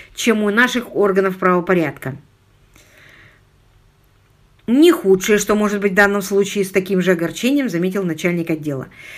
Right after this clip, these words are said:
«Хотя вам стоило бы напомнить ей, что любопытство сгубило кошку. Если тот парень, что сидит в кутузке, невиновен, то где-то на воле разгуливает настоящий убийца». Я обратил ее внимание на это обстоятельство, хотя не в столь конкретных формулировках.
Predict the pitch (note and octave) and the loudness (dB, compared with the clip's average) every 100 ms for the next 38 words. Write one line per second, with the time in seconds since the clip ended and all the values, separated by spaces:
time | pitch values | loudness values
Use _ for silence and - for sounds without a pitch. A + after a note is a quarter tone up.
0 | - B3+ D4+ D4 C#4+ - E4+ E4+ E4 D4 | -6 4 6 6 2 2 4 6 6 4
1 | D#4 D#4 F4+ D4+ F#3 F3+ D#3+ F#3+ F#3+ F#3+ | 2 4 2 2 2 -2 0 0 2 2
2 | B3 D#4 - D4 C#4 C4 D4+ D#4 - F#4 | 2 0 -2 -4 0 2 2 2 -2 -4
3 | - - - _ - - - - G#3 C4 | -6 -12 -14 _ -20 -20 -18 -2 0 2
4 | C#4 D#4+ D#4 C#4+ A#3+ D#3+ C#3 - G#3 A#3+ | 4 4 4 2 2 2 -4 -4 -2 -2
5 | A#3+ A#3 C4+ G3+ E3 - F3+ F#3 A#3 G4+ | -2 -4 -6 -4 -4 -2 0 0 2 2
6 | E3+ B2 - - - - F3 D#3+ C#3 D#3+ | 0 -6 -18 -20 -16 -2 -2 -2 -2 0
7 | D3+ F#3+ G#3 F3+ F3 F3+ G3+ G#3 F#3+ F3 | 0 0 0 0 0 0 0 0 -2 -2
8 | D#3 D#3+ D#3+ E3+ E3+ G3+ G3+ C#4+ F#4 - | -4 -4 -2 -2 -4 -4 0 2 2 -2
9 | - E3+ D#3 C#3+ C3+ B2 B2 _ _ _ | -8 -8 -8 -12 -12 -14 -14 _ _ _
10 | _ _ - _ - - - - - G#3 | _ _ -20 _ -20 -20 -20 -20 -6 -2
11 | G3+ G#3+ A3+ A#3+ A#3 B3+ F4 F#4 A3 G3+ | 4 4 6 4 2 2 4 6 4 0
12 | G3+ G3 F#3+ F#3+ F#3+ F#3+ F#3 G3+ F#3 F#3 | 0 2 2 0 0 0 0 2 4 2
13 | F3 - F#3 G#3 G3 G#3 G#3 A#3 A#3+ - | -4 -4 -2 -2 0 2 2 0 -2 -2
14 | - E3+ D#3 E3 D#3+ F#3 A#3+ D#4 - C#4+ | 0 0 0 -6 -2 -2 -2 -2 -2 0
15 | B3+ F3 D#3+ - - - | 0 -2 -6 -12 -18 -18